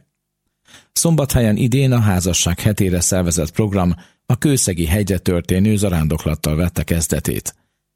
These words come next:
Az elmúlt egy hétben a házaspárok részt vehettek többek között párterapeuta előadáson, filmvetítésen, házas társas játékon, borkóstolón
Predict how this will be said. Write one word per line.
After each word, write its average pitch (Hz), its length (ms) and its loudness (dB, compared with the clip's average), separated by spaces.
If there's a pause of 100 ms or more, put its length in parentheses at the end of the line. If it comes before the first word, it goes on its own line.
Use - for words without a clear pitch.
(140)
Az 107 140 0
elmúlt 113 340 0
egy 113 180 0
hétben 107 360 0
a 98 60 2
házaspárok 101 800 0
részt 101 340 0
vehettek 95 680 -2
többek 104 320 0
között 110 420 -2 (100)
párterapeuta 82 920 -2
előadáson, 73 760 0 (340)
filmvetítésen, 101 1080 0 (340)
házas 101 600 0
társas 98 480 -2
játékon, 85 600 0 (120)
borkóstolón 95 920 -2